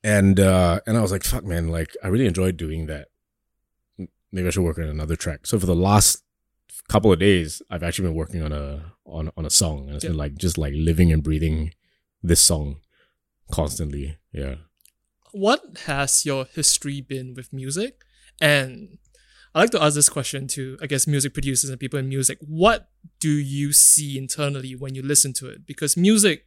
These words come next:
Speaker 2: is, it's not an actual thing per se. You can't touch it. But different people, when they hear it,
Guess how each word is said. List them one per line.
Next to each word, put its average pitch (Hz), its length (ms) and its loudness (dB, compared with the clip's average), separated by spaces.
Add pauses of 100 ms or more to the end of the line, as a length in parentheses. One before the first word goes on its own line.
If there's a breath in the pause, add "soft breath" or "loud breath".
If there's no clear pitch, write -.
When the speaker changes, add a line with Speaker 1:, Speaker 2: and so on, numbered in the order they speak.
(140)
Speaker 2:
is, 135 540 2 (1120)
it's 160 120 2
not 226 160 6
an 160 100 4
actual 139 280 -4 (100)
thing 143 280 -2
per 214 100 -4
se. 220 340 -2 (200)
You 135 340 -10
can't 131 300 -12
touch - 220 -4
it. 190 160 -2 (520)
But 151 280 2 (1040)
different 208 300 4
people, 185 160 4
when 156 120 2
they 147 80 0
hear 151 320 4
it, 147 240 -4